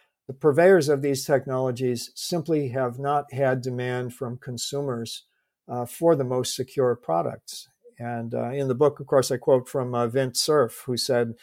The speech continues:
"You know, at the start of all this, we, we weren't really thinking about security because it wasn't demanded by the marketplace, and it, and it still isn't. People want products that are, uh, cheap, fast, attractive, portable."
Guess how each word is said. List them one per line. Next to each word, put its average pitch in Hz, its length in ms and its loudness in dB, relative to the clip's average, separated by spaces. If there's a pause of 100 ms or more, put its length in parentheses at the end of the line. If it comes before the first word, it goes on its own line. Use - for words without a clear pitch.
(260)
"You 175 100 0
know, 180 120 4
at 160 80 2
the 156 80 -4
start 165 260 6
of 151 100 4
all 147 200 4
this, 143 280 6
we, 135 140 2
we 135 180 0
weren't 143 260 -2
really 139 240 2
thinking 139 400 -4
about 117 320 -2
security 127 640 -2 (640)
because 160 320 6
it 165 100 2
wasn't 151 320 2
demanded 143 480 2
by 127 140 0
the 123 80 -2
marketplace, 127 720 -4
and 131 140 -4
it, 131 120 -6
and 143 120 -4
it 135 100 -4
still 175 320 0
isn't. 135 280 0
People 156 280 -4
want 143 260 -2
products 139 460 0
that 127 180 0
are, 120 360 0
uh, 120 180 -2
cheap, 156 380 -2
fast, 139 460 2
attractive, 135 800 0 (480)
portable." 135 640 4